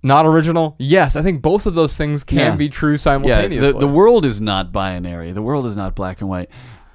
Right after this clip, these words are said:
Speaker 2: I think if she is finding enjoyment, if she is finding some inspiration in it,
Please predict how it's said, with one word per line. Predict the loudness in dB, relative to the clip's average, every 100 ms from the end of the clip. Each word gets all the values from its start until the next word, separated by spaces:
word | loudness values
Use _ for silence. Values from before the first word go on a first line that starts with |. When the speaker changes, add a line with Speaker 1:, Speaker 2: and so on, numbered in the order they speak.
| _ _ -8
Speaker 2:
I | -2 -2
think | 0 -2 0
if | -2
she | -4 -4 2 2
is | 2
finding | -2 0 2 2 2 2 0 -4
enjoyment, | -4 -4 -4 -2 2 2 2 0 -2
if | -10
she | -8 -6 -2 -2
is | -2
finding | -4 -2 0 0
some | -2 -2 -2
inspiration | -4 -4 -2 -2 -2 -4 -4
in | -2 -4
it, | -6